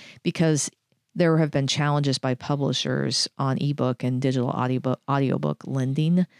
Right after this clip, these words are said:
to try to limit that for public libraries and make it more difficult for public library patrons to access those materials. And so Carmi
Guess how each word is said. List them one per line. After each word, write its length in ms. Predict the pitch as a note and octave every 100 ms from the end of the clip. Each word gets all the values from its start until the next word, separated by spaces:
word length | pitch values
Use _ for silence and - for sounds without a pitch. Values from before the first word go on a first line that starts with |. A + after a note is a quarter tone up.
| - - _
to 100 | -
try 200 | D#3 D#3+
to 120 | C#3+ C#3
limit 380 | C3+ B2+ B2+
that 320 | B2+ B2 B2 -
for 340 | - B2+ A#2+
public 420 | - C3+ C3 C#3+
libraries 720 | B2 A#2+ - C3+ - - - -
and 180 | C#3+ B2+
make 180 | B2 B2+
it 220 | B2 -
more 160 | C3 B2+
difficult 540 | C3 C3 - - -
for 500 | - C3 A#2+ C#3 B2+ - _ _ _ _ _ _ -
public 240 | D#3 C#3
library 340 | C3 B2+ C3 B2
patrons 540 | - B2+ - A#2 -
to 120 | -
access 500 | - - - G#2+ -
those 200 | - D3
materials. 580 | D3+ - - - - D3+
And 120 | D#3
so 220 | - F3 E3
Carmi 760 | - A#3 D4 D#3+ C#3 D3